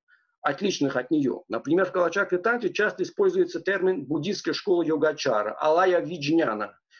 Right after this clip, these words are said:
сознание сокровищница, просто для обозначения сознания или потока ума. Применение подобного лексического и понятийного синкретизма обнаруживает основные устремления авторов Калачакра-тантры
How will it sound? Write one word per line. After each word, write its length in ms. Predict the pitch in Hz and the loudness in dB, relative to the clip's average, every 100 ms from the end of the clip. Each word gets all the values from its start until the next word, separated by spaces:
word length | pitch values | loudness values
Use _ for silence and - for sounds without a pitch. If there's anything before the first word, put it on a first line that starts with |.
| - | -20
сознание 480 | - 131 127 151 135 | -2 -2 0 0 -2
сокровищница, 880 | 131 135 135 131 107 - 107 - - _ - _ | -2 -4 0 -2 -2 -8 -10 -12 -20 _ -20 _
просто 300 | 233 247 190 | 0 2 2
для 160 | 160 | 2
обозначения 640 | 160 143 135 135 - 190 185 | 2 0 0 -2 0 0 2
сознания 540 | - 139 143 160 160 | 0 -2 0 0 0
или 140 | 131 123 | 0 -4
потока 480 | 117 113 131 123 | -4 -2 -4 0
ума. 460 | 117 113 101 - - _ _ _ _ _ _ _ - - - | 0 0 -4 -8 -14 _ _ _ _ _ _ _ -14 -12 -10
Применение 460 | 151 165 214 262 247 | 0 2 4 4 2
подобного 640 | 208 190 220 202 180 165 | 2 2 2 4 2 2
лексического 580 | 160 160 208 147 - 160 | 0 -6 -6 -8 -4 -2
и 40 | |
понятийного 640 | 151 175 175 - 202 170 160 | 0 0 0 0 2 2 0
синкретизма 680 | 156 147 165 - 254 226 165 | -2 -4 -4 -4 -2 0 0
обнаруживает 680 | 143 143 156 190 214 208 | 2 2 0 0 -2 0
основные 460 | 156 - 143 143 170 | -4 -2 -2 0 -2
устремления 520 | 147 143 139 156 131 | -2 0 2 2 0
авторов 360 | 135 131 123 117 | -2 -2 -4 -4
Калачакра-тантры 960 | 117 117 113 123 - 104 185 214 185 | -2 -2 0 -2 -2 -2 -2 0 -4